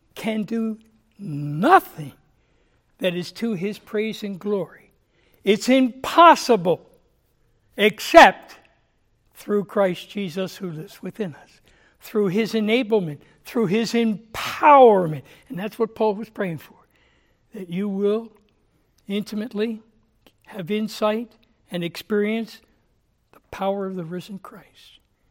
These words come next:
Remember in Philippians, "Everything that I had,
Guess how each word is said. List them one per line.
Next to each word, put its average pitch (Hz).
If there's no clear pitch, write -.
Remember 170
in 175
Philippians, 202
"Everything 202
that 226
I 160
had, 208